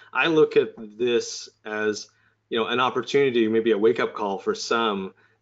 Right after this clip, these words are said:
to actually use technology in their practices and in their organizations to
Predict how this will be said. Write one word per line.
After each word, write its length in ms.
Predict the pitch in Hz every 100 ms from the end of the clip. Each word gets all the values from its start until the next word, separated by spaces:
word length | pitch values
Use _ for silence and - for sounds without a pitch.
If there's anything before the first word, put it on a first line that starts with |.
| -
to 320 | - 135 131 135
actually 340 | 151 - 160
use 420 | 123 120 156 170
technology 840 | - - 110 107 107 101 107 107
in 140 | 117 123
their 160 | 110
practices 880 | 101 113 120 - 110 - 101 98 95
and 220 | 101 104 104
in 120 | 117
their 240 | 110 101
organizations 840 | 98 104 98 95 131 151 - 98 -
to 540 | - 120 113 107 104